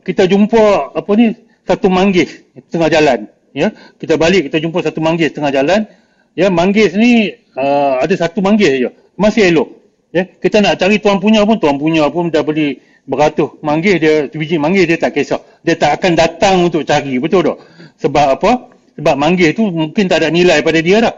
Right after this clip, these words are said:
Tapi emas, tuan-tuan dan puan-puan, gelang dan sebagainya, ya, orang akan cari. Orang akan cari sebab benda tu adalah, adalah, uh, orang kata apa, harga yang mahal. Walau bagaimanapun, apa-apa barang berharga yang kita jumpa, kita tak boleh,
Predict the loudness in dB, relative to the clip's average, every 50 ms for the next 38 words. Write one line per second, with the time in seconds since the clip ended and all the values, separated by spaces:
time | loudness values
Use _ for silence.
0 | -12 _ _ _ _ _ -2 -2 -2 0 2 0 4 4 4 4 4 2 2 0
1 | 0 0 0 0 0 0 0 -2 -2 -2 -2 -2 0 2 2 2 4 4 2 2
2 | 2 0 -2 -2 0 -2 0 2 2 0 2 2 2 2 2 0 -2 -10 -18 _
3 | -2 0 0 0 2 2 2 2 2 2 2 0 0 2 2 2 4 2 2 0
4 | -4 _ _ _ _ _ _ 0 2 2 2 4 2 0 0 -2 0 0 0 0
5 | 0 -2 -2 -4 -2 -2 0 -2 0 -2 -2 2 2 2 2 0 -2 -2 0 0
6 | 0 0 0 2 2 2 2 0 -2 -10 -20 _ _ _ _ -6 -2 -2 0 2
7 | 2 2 0 0 0 2 2 4 4 2 2 0 -2 -4 -4 -2 -2 -4 -2 -2
8 | -2 -2 -2 -4 -6 -6 -4 -4 -2 0 2 2 2 2 2 0 0 0 0 0
9 | -2 -2 -6 _ _ _ _ -20 -20 -20 -12 -6 0 2 2 4 4 4 4 4
10 | 2 2 0 0 0 0 0 -2 -2 -2 -2 -2 -2 -2 -6 _ _ _ _ -2
11 | -2 0 0 0 0 0 0 0 0 2 2 0 2 0 0 0 0 0 -2 0
12 | 2 2 2 2 2 0 0 -2 0 0 0 -2 -2 0 0 0 0 -2 -4 -6
13 | -4 -4 -4 -2 -2 -4 -4 -4 -6 -8 -2 2 4 4 6 6 4 4 0 -2
14 | -10